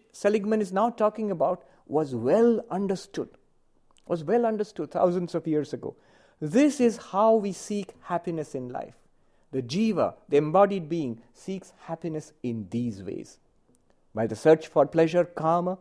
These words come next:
by the search for success and power and status in society, artha, and to expand beyond the self to find meaning, to do something for others unselfishly, dharma. That's one meaning of dharma.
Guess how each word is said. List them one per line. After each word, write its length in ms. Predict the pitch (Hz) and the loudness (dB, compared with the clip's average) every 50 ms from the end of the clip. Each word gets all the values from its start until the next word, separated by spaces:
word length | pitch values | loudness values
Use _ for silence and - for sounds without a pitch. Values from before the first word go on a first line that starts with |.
| _ _ _ - _ _ | _ _ _ -20 _ _
by 200 | - 123 127 131 | 2 4 4 4
the 120 | 131 139 131 | 4 0 -6
search 340 | - - 170 170 165 - | 0 2 2 2 2 -2
for 340 | - - 170 160 160 156 160 - _ _ _ | -8 -2 2 2 2 2 0 -6 _ _ _
success 560 | _ - 185 185 - - - 190 170 147 - | _ -6 -6 -6 -6 -4 0 0 0 0 -2
and 200 | - 131 123 120 | -10 -10 -10 -2
power 440 | - 160 165 185 190 190 185 170 151 | 2 6 6 6 6 6 6 4 4
and 160 | 139 120 120 | 4 0 -4
status 680 | - - - 190 190 196 190 196 175 143 - - - _ _ _ | -6 -4 2 4 4 4 4 2 -2 -2 -4 -10 -20 _ _ _
in 140 | _ 147 143 | _ -10 -6
society, 560 | - 170 160 - 180 180 175 170 170 - 113 - _ _ _ _ | -6 -8 -6 -4 -2 -2 -2 -2 -4 -8 -12 -12 _ _ _ _
artha, 480 | - 160 180 170 - _ - 196 196 - _ _ _ _ _ _ _ _ _ _ | 2 2 2 2 -6 _ -4 -4 -4 -6 _ _ _ _ _ _ _ _ _ _
and 320 | - 185 214 240 247 247 247 | 0 4 4 4 4 4 2
to 60 | 226 | 0
expand 560 | 190 - - - _ 208 208 220 233 226 208 | -2 -2 -6 -6 _ 0 2 2 2 2 0
beyond 400 | 185 208 220 240 254 269 262 254 | 0 2 2 2 2 2 2 2
the 80 | 226 226 | 0 -2
self 380 | - - 214 196 185 185 - _ | -2 0 0 0 0 0 -4 _
to 80 | 180 165 | -12 -8
find 360 | - 175 180 190 190 180 175 | -6 -6 -6 -4 -6 -6 -6
meaning, 360 | 196 196 202 190 196 185 - - - - - - - - | -6 -4 -2 -2 -2 -4 -6 -12 -20 -20 -20 -20 -8 -6
to 60 | 190 | -6
do 280 | 170 143 143 214 233 226 | -6 -4 -2 -2 -2 -2
something 400 | - - 208 202 190 214 202 185 | -4 -6 -6 -4 -4 -6 -6 -2
for 160 | - 190 180 | -2 0 0
others 380 | 175 175 185 185 190 185 - _ _ _ _ _ _ _ _ _ _ _ _ _ | 0 0 0 -2 -2 -4 -10 _ _ _ _ _ _ _ _ _ _ _ _ _
unselfishly, 760 | - 185 190 - - 190 180 - 190 175 - - 175 175 190 _ _ _ _ - 92 | 0 0 2 0 -2 -4 -2 -2 -4 -6 -4 -6 -6 -8 -8 _ _ _ _ -20 -18
dharma. 460 | 85 90 107 135 135 123 110 101 - - _ | -10 2 2 2 2 2 -2 -4 -6 -6 _
That's 200 | 127 135 - 147 | -6 -6 -2 2
one 220 | 151 165 165 156 | 2 2 2 2
meaning 260 | 147 147 147 135 120 | -2 -2 -2 -2 -4
of 120 | 110 - - | -6 -8 -8
dharma. 320 | - - 92 92 87 - | -12 -12 -12 -12 -12 -18